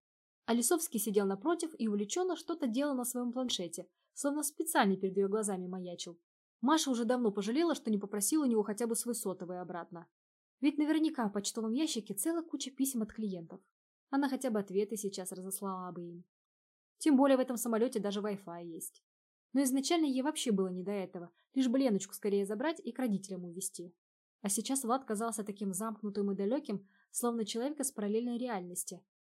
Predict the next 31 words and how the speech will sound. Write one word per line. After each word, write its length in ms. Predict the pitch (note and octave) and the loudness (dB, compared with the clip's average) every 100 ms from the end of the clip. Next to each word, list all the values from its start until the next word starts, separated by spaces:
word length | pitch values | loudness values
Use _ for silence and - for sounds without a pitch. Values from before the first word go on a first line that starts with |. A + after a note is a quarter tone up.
| _ | _
у 20 | |
которого 300 | F#3+ A3+ A3+ | 0 4 4
даже 180 | A3 A3 | 2 0
свой 160 | G#3+ A3 | -2 -2
собственный 420 | A3 - G#3+ G#3+ | -4 -6 -4 -2
самолёт 440 | A#3 A#3 G3+ E3 | 0 0 -2 -4
есть. 380 | E3 G3 - - _ _ _ _ | -8 -10 -10 -14 _ _ _ _
А 80 | - | 2
Маша 240 | G#3+ A#3+ A3+ | 4 4 2
бы 80 | G3+ | -2
сейчас 300 | G3+ A3 G3 | -2 -4 -2
стала 220 | A3 G#3 | -2 -2
к 80 | G#3 | -2
нему 120 | G3+ | -2
с 60 | |
телефоном 480 | G3 A3 G3+ F#3+ F3+ | -2 -4 -4 -4 -6
приставать. 500 | F#3+ F#3+ F#3 E3+ F3 - _ _ | -8 -8 -6 -10 -12 -20 _ _
Стало 300 | - - F#3+ | -10 -2 -2
стыдно 480 | F3+ - C4+ C4+ D4+ - | -2 -2 -2 -2 -4 -2
и 80 | G3 | -2
ужасно 380 | F3+ C#4 C#4+ | 0 -4 -4
неуютно 460 | C#4+ C#4 G#3 E3+ E3+ | -2 2 0 -2 -8
за 80 | E3 | -10
свои 220 | - F3 | -8 -10
желания. 500 | F3 F3 E3+ F#3 G3 _ _ _ _ - | -10 -12 -12 -14 -14 _ _ _ _ -6
Частный 400 | - B3+ C#4+ C#4 | 0 2 2 -2
самолёт, 480 | C4+ B3 G3 F#3 - _ _ | 0 2 2 0 -6 _ _
кто 240 | - B3 | -6 0
бы 120 | C4 C#4+ | 0 2
мог 200 | C4+ C4 | -2 -2
подумать? 480 | B3+ B3 A#3 A3 | -2 -2 -4 -6